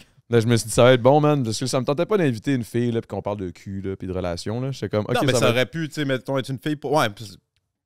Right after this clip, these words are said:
Speaker 1: qui aurait pu venir parler un peu de relations, tout ça. Je sais pas où je, où c'est quoi son nom, mettons, euh, Guillaume, euh, c'est-tu Guillaume Dulude ou je sais pas trop quoi, mettons,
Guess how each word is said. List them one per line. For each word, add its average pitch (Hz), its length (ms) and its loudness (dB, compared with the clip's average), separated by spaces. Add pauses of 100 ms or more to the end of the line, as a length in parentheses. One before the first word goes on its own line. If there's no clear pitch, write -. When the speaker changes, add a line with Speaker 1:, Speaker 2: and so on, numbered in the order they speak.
Speaker 1:
qui 139 100 0
aurait 120 160 2
pu 135 160 -8
venir 131 420 -2
parler 123 260 -2
un 123 60 -2
peu 135 120 -4
de 127 80 -2
relations, 123 580 -2
tout 110 160 -18
ça. - 240 -14
Je 120 160 -10
sais 160 140 -10
pas 147 120 -6
où 139 120 -2
je, 123 240 -4
où 127 160 -10
c'est - 120 -12
quoi 190 120 -10
son 147 160 -10
nom, 170 100 -8
mettons, 160 340 -6
euh, 135 100 -4
Guillaume, 139 400 -6
euh, 139 200 -6
c'est-tu - 220 -16
Guillaume 165 320 -10
Dulude 175 400 -12
ou - 0 -
je 165 60 -12
sais - 80 -20
pas 156 100 -10
trop 151 240 -12
quoi, 180 240 -10
mettons, 165 260 -10